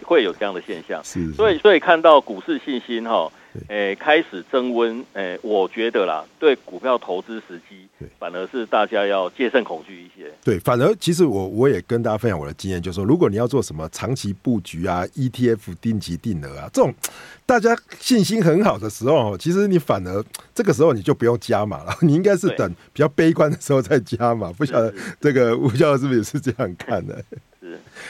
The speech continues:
Speaker 2: 好，那反过来说，想要问这个吴教授说，那除了这个消费者，比如说我们说投资者对于这个股市的投资信心之外，其他的数值是不是都还是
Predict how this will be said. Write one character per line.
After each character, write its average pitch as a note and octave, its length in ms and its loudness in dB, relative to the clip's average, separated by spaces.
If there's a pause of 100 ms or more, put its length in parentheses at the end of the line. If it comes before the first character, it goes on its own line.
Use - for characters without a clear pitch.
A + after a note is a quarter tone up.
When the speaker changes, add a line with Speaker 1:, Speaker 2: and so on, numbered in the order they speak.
Speaker 2:
好， G#2+ 260 0
那 C#4 160 2 (300)
反 C#3 300 2
过 C#4+ 160 2
来 C#3 120 2
说， E3+ 180 0
想 G#2+ 180 -4
要 D#3 100 0 (360)
问 B3 180 2
这 D#3+ 100 -2
个 G#2+ 280 -2
吴 A2 100 -2
教 F3 120 2
授 D3+ 160 -4
说， D#3 280 -4
那 D4 180 2 (180)
除 E3 320 2
了 A#3 220 4 (320)
这 B3 140 2
个 F3 120 4
消 A#3 400 0
费 G3+ 180 2
者， E2 280 -8
比 G2+ 60 -10
如 A#2+ 80 -4
说 D#3+ 80 2
我 C#3+ 80 -2
们 F#2+ 120 -6
说 C3 140 0
投 B2 160 0
资 F3+ 160 -2
者 G2 160 -2
对 B2 160 0
于 F#2 100 -2
这 G#2 140 -4
个 F#2+ 140 -8
股 D#2 240 -10
市 E3+ 180 -4
的 G#2 100 0
投 F#2 180 -6
资 A#2 120 -4
信 B2+ 160 -4
心 A2+ 80 -4
之 A2 80 -6
外， F#2 120 -4 (340)
其 E3 320 0
他 C4+ 220 0
的 B3+ 120 0
数 F#3 380 0
值 E2+ 320 -8
是 - 280 -2
不 C#3 140 0
是 C3 320 -2 (500)
都 A#3+ 160 4
还 A#2+ 320 -4
是 E3 160 -4